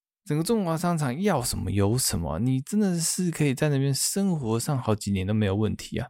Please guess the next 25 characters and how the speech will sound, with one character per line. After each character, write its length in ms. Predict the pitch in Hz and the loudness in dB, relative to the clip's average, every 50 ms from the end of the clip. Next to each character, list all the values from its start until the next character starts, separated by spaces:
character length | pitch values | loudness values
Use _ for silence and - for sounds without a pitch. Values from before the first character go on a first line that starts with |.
| _ - _ _ _ _ - - | _ -20 _ _ _ _ -4 0
让 120 | 233 208 165 | 0 2 2
我 80 | 120 104 | 2 0
想 200 | - - 95 101 | 0 0 0 0
要 140 | 113 117 - _ _ - | 0 0 -2 _ _ -2
比 140 | 123 113 92 | -2 -2 0
对 220 | - 160 151 127 | 0 0 2 2
一 20 | 117 | 0
下 240 | - - 123 110 | 0 0 -2 0
关 180 | 107 - 120 110 | 0 0 0 0
于 60 | 107 _ | 0 _
科 340 | - - - - 185 185 185 | -8 -10 -2 0 2 2 2
比 160 | - - 98 | 0 -2 -4
意 160 | 107 117 110 110 | -2 0 0 0
设 240 | - - 147 120 | 2 2 2 2
计 300 | 107 - - 120 113 101 | 2 0 0 0 0 0
这 120 | 113 123 117 | 0 0 0
个 140 | 107 104 101 | 2 2 2
马 300 | 104 101 95 90 - - | 2 0 0 -2 -2 -4
赛 240 | - - 175 135 | -2 0 0 -2
公 260 | - - 135 139 156 151 | -2 -2 -2 0 2 2
寓 60 | 120 | 2
的 100 | 110 - | 0 0
意 240 | - 107 92 127 113 | 0 0 -2 -2 2
图 300 | - - - - - - | 0 0 0 0 -6 -2
啊。 260 | - 95 - - - | -2 -2 -2 -2 -10